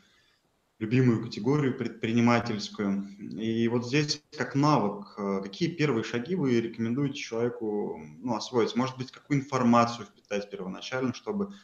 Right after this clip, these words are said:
ну, немножко разбираться все-таки, да, к-, как это, вспоминаю фрагмент из фильма, э, с-, известного «Бригада», да, был. Бывают расклады, когда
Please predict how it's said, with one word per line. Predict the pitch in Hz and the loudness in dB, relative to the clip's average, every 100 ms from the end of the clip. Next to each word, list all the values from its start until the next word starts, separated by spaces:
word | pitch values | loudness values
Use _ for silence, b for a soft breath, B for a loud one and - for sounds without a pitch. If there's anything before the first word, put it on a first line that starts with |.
| b | b
ну, | 131 | 2
немножко | 123 131 127 117 | 4 4 2 -4
разбираться | 113 120 131 120 - | -2 2 4 4 0
все-таки, | - 101 - | -12 -16 -12
да, | 101 107 | -8 -8
к-, | - 95 - | -8 -10 -4
как | 117 127 | -2 0
это, | 107 - - - - | -2 -6 -20 -20 -20
вспоминаю | - 117 117 135 117 | -6 0 2 4 2
фрагмент | 117 117 123 123 107 | 0 -2 0 0 0
из | - | -6
фильма, | 170 202 143 104 98 95 90 85 - _ _ _ _ | -2 2 2 4 2 0 -4 -8 -14 _ _ _ _
э, | |
с-, | - - - | -20 -18 -10
известного | 104 101 110 - 98 | -6 0 0 0 -4
«Бригада», | 95 107 110 98 | -2 2 2 2
да, | 117 | 0
был. | 127 98 | 0 0
Бывают | 92 113 123 - | 2 2 2 0
расклады, | 113 117 - 127 117 | -2 -2 -2 0 0
когда | 120 117 117 117 117 - | -2 2 4 4 2 -4